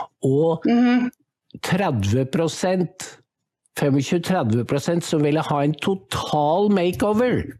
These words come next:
Speaker 1: Radikal makeover. Så det var
Speaker 2: Ok.
Speaker 1: til sammen
Speaker 2: <laughs>
Speaker 1: åtti prosent av republikanerne som sa liksom, "Vi vil ha en som kan gjøre møkkajobben."
Speaker 2: Ja.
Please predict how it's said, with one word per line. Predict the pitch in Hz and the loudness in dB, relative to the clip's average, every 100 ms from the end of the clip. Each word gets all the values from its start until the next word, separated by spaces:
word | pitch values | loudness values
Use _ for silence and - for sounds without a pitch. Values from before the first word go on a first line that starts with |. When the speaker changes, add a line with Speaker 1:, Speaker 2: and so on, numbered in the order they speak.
| _ - | _ -4
Speaker 1:
Radikal | 160 160 180 196 - - 180 202 220 | 0 2 0 0 -4 -2 0 2 2
makeover. | 208 202 165 220 226 247 107 - - - - - | 0 0 0 0 0 0 -4 -10 -20 -18 -16 -14
Så | - 170 | -4 0
det | 190 | 2
var | 220 294 | 2 2
Speaker 2:
Ok. | 294 | 2
Speaker 1:
til | 269 | 0
sammen | 196 165 165 - | 0 0 0 0
Speaker 2:
<laughs> | 254 - 214 | 0 0 -2
Speaker 1:
åtti | - 190 | -2 -2
prosent | 185 208 196 196 196 202 - - | 0 -2 -2 -2 0 -2 -4 -2
av | 156 160 | 0 2
republikanerne | 185 180 185 185 196 - 170 156 175 202 240 233 - - - - | 0 0 0 0 -2 -2 0 2 0 0 -2 -4 -10 -20 -16 -14
som | - 185 185 | -2 -2 -2
sa | - - 151 147 | -4 -2 0 2
liksom, | 175 147 165 165 165 - - - - | 2 0 0 2 2 0 -10 -14 -4
"Vi | 117 120 160 190 226 233 | 0 4 4 4 4 2
vil | 202 143 160 190 | 2 2 4 2
ha | 175 - 139 147 175 107 | -2 -2 0 0 0 0
en | 131 127 | 0 0
som | - 165 160 | 0 -2 0
kan | 170 180 | 0 2
gjøre | 180 185 165 113 113 160 | 4 4 4 2 2 2
møkkajobben." | 175 180 - - 113 117 135 139 196 131 - _ _ _ _ - - - - | 2 0 -4 -2 0 0 0 0 2 0 -4 _ _ _ _ -20 -20 -20 -6
Speaker 2:
Ja. | 226 226 | 0 0